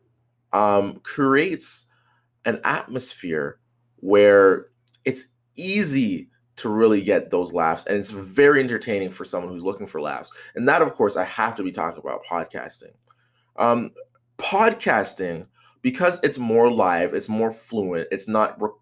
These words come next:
it's not, like, pre-recorded, you don't really have too much written down.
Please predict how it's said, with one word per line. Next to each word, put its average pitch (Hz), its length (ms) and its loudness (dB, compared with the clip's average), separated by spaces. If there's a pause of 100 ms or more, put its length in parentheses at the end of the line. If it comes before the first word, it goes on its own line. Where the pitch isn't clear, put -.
it's 104 180 -4
not, 113 220 2
like, 101 180 0
pre-recorded, 98 560 -2
you 101 80 -12
don't 107 180 0
really 101 240 0
have 95 300 -4 (240)
too 123 140 -4
much 107 260 -2
written 87 200 -4
down. 92 420 -2